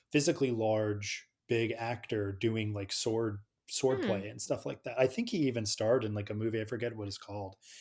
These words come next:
Speaker 1: Might have been Pathfinder or something. But anyway, so, so yeah, it's just a difference of opinion 'cause you know Karl Urban now,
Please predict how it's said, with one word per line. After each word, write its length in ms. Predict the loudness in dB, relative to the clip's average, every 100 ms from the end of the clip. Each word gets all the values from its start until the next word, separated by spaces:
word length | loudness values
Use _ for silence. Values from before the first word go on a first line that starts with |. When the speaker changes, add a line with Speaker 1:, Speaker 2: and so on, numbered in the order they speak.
| -8
Speaker 1:
Might 100 | -4
have 60 | -2
been 120 | -4 -6
Pathfinder 840 | -6 -4 -4 -2 -2 0 -2 -2
or 60 | -4
something. 460 | -4 -4 -6 -6 4
But 100 | 6
anyway, 360 | 8 6 2 -2 -12 -12 -10 -12 -4
so, 320 | 8 8 8 -4 _ _ _ 2
so 120 | 8
yeah, 260 | 8 8 4
it's 120 | 6
just 160 | 4 4
a 20 |
difference 340 | 4 2 0
of 80 | 0
opinion 360 | -2 -2 -2 0
'cause 200 | -2 0
you 160 | 0 4
know 180 | 4
Karl 360 | 4 6 6 6
Urban 580 | 2 0 0 0 -2 -6 -12 _ _ _ _ _ _ _ -6
now, 420 | 2 4 2 -2